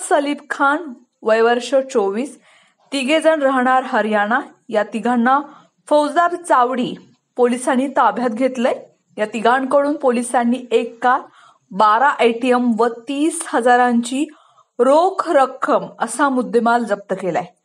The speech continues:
ही माहिती पोलीस निरीक्षक उदयसिंह पाटील, विकास देशमुख यांनी पत्रकारांना दिली.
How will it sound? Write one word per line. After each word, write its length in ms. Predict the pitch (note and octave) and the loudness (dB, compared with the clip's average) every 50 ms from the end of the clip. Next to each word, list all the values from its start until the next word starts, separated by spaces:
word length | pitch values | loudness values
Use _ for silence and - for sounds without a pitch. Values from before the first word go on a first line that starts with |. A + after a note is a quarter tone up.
| _ _ _ _ _ _ _ - | _ _ _ _ _ _ _ -6
ही 60 | B3+ B3 | -2 2
माहिती 360 | B3+ C4+ B3+ C4+ B3+ D4 E4+ | 2 2 2 2 0 -4 -4
पोलीस 380 | D#4+ C#4 A#3+ A3 A3+ A#3 - | -2 -2 0 0 -2 -2 -2
निरीक्षक 460 | A#3 A3+ A3+ A#3 A3+ - - B3+ B3+ C4 B3+ | -2 -2 -2 -2 -4 -4 -2 0 0 0 -2
उदयसिंह 520 | - G#3+ G3+ G#3 G#3 G#3 - G#3+ G#3+ G#3+ | -4 -2 -2 -2 -2 -2 -4 -4 -4 -2
पाटील, 460 | G3+ G3+ F#3 F3+ F3+ F#3 A3 C4+ C4 | 0 2 0 0 0 -2 -6 -6 -6
विकास 340 | G#3 F#3+ F#3 - G3+ G#3 G#3+ F#3+ | -8 -6 -2 0 0 0 0 -2
देशमुख 480 | F#3 A3 A3 A3 - A#3+ C4+ C#4 C4 | -4 -4 -4 -2 -2 -4 -4 -2 -2
यांनी 180 | A3+ F#3 F3+ F#3+ | -4 -4 -4 -4
पत्रकारांना 720 | - G3+ F3+ - G#3 A3+ A3+ A3 F#3+ E3 E3 E3 F#3+ G#3+ | -4 -4 -2 -2 -4 -4 -2 0 0 0 0 -2 -4 -6
दिली. 260 | G3 F3+ E3 C#3+ - | -6 -6 -8 -10 -12